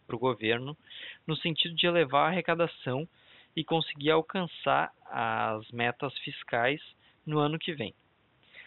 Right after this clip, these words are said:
Ainda falta aprovação, por exemplo, da, do projeto de taxação das apostas esportivas e da medida provisória que trata da subvenção do I C M S.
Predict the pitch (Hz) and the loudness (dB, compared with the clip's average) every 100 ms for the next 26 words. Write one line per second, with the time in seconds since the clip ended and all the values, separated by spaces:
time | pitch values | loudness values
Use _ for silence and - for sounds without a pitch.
0 | - - 135 156 240 220 - 131 156 170 | -20 -4 0 0 2 2 2 2 2 2
1 | 139 127 113 - 131 135 127 - _ _ | -2 -2 -2 -4 -2 -2 -4 -14 _ _
2 | _ 127 123 110 101 - 110 - _ - | _ 2 2 0 -4 -6 -12 -12 _ -20
3 | 104 110 107 104 104 104 - - 135 123 | 0 2 4 2 0 -2 -6 -12 -8 -2
4 | 135 123 135 135 - - 127 - 131 - | 0 4 4 2 -2 -2 -2 -2 -6 -10
5 | - 151 202 170 123 110 113 110 123 107 | -4 -2 0 -2 0 0 0 0 -2 -8
6 | - 156 147 - 175 190 226 - _ _ | -4 -4 0 -2 -2 -6 -10 -12 _ _
7 | - - _ 180 180 185 185 151 175 190 | -20 -20 _ 0 2 2 0 0 0 0
8 | 190 175 156 123 120 139 170 - 170 - | -2 -4 -4 0 2 2 -2 -6 -8 -2
9 | 139 139 170 143 139 135 - - 170 160 | 0 2 0 2 0 0 -4 -10 -10 -6
10 | 175 139 - 127 139 147 135 131 127 127 | -6 -6 -6 -4 -4 -6 -6 -4 -2 -4
11 | - 131 - _ 139 135 139 143 - _ | -4 -12 -14 _ -10 -8 -6 -8 -12 _
12 | _ _ _ _ _ _ _ - - 135 | _ _ _ _ _ _ _ -10 0 0
13 | 135 139 107 92 - - | 0 -2 -4 -6 -14 -20